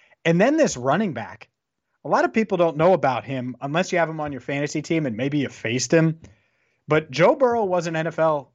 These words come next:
Rookie of the Month for September. Is James Robinson. And this dude, he's an undrafted rookie out of Illinois State, two hundred and ten rushing yards, three rushing touchdowns, ten receptions for a buck twenty-nine in September.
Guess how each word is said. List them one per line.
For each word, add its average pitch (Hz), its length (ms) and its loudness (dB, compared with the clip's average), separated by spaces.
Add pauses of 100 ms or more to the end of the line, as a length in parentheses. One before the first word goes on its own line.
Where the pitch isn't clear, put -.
Rookie 165 340 -2
of 139 80 -2
the 127 80 -6
Month 131 340 -2 (320)
for 143 120 -4
September. 135 520 -6 (500)
Is 156 120 -2
James 190 320 2
Robinson. 156 500 0 (680)
And 143 400 0
this 180 200 2
dude, 208 200 4
he's 175 140 0
an 147 60 -4
undrafted 208 540 0
rookie 156 320 0
out 151 100 4
of 131 60 -2
Illinois 160 360 0
State, 139 420 -6 (540)
two 220 180 0
hundred 247 300 2
and 170 80 -6
ten 185 220 0
rushing 151 360 2
yards, 113 540 -6
three 175 280 2
rushing 180 360 0
touchdowns, 147 640 -4 (300)
ten 196 260 -2
receptions 170 640 0
for - 160 -10
a 127 60 -6
buck 151 340 -4
twenty-nine 131 540 -2
in 120 100 -4
September. 107 540 -6